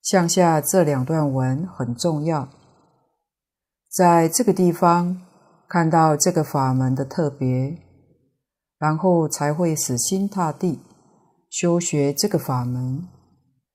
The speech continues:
把其他一切通通放下。为什么呢？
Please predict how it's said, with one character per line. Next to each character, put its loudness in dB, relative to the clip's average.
把 0
其 -2
他 0
一 -4
切 2
通 -2
通 0
放 -4
下。 -4
为 4
什 2
么 0
呢？ 0